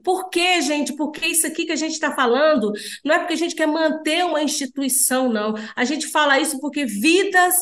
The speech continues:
são realmente transformadas pelo Espírito Santo. Deus tem feito uma grande obra e nós aqui somos resultado disso, né?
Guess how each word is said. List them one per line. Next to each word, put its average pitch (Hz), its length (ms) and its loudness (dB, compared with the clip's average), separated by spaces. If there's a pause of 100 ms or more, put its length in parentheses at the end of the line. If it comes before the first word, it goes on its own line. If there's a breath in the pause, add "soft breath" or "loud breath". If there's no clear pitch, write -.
(260 loud breath)
são 285 380 0
realmente 254 600 0 (160)
transformadas 233 920 2 (240 loud breath)
pelo 233 200 2
Espírito 233 480 -2
Santo. 196 420 -2
Deus 269 280 0
tem 254 120 0
feito 262 280 -2
uma 233 120 0
grande 233 560 0
obra 208 640 0 (300 loud breath)
e 240 240 4
nós 254 320 2
aqui 233 160 -2
somos 240 280 -2
resultado 233 640 0
disso, 233 520 -2
né? 285 340 0